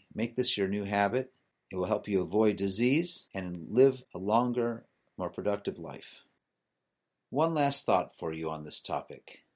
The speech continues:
Perhaps you already move your body sufficiently. Perhaps you're an active person. If you are, then you get today's message deeply.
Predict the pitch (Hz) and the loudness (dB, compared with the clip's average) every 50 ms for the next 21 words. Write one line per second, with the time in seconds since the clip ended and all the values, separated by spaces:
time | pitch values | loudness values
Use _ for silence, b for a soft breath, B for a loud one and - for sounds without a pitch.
0 | _ _ _ _ _ _ _ _ _ _ _ _ _ _ _ _ _ _ - 143 | _ _ _ _ _ _ _ _ _ _ _ _ _ _ _ _ _ _ -2 0
1 | 139 156 170 175 170 - - 160 165 165 165 - 135 135 135 127 123 131 135 139 | 2 2 2 2 0 -4 -4 -2 0 0 0 0 0 0 0 0 2 2 2 2
2 | 127 95 80 78 76 - - 90 95 92 - 85 85 78 - - - 80 80 73 | 2 -2 -4 -6 -10 -12 -10 -6 -6 -6 -6 -4 -6 -6 -6 -4 -6 -4 -4 -4
3 | 67 69 - - - - - - - - _ - - 92 - - - - - - | -6 -10 -12 -16 -16 -10 -8 -8 -8 -8 _ -12 -6 -4 -4 -4 -4 -8 -14 -20
4 | - - - _ _ _ _ - 143 143 147 143 139 - - 147 147 143 139 135 | -20 -20 -20 _ _ _ _ -4 0 2 2 2 0 -2 -4 -2 -2 0 0 0
5 | 139 139 - 135 120 - - - 135 123 123 - - - - - - _ _ - | -2 -2 -4 -6 -6 -6 -6 -4 -4 -2 -2 -2 -4 -4 -8 -12 -18 _ _ -12
6 | - - - - 113 110 113 120 123 127 135 147 170 196 202 196 - - 117 123 | -12 -8 -2 0 2 4 6 8 8 8 8 8 6 4 0 -4 -8 -2 -2 0
7 | 117 113 - - - 123 120 113 110 - 156 - - - 135 127 131 120 107 117 | 0 -2 -4 -6 -4 -4 -2 0 4 4 4 4 4 0 2 4 4 4 4 2
8 | 123 120 113 - - 107 95 - - 135 139 139 - - 85 - - - | 2 2 2 2 0 -2 -4 -4 -2 -2 -2 -2 -4 -6 -10 -10 -10 -16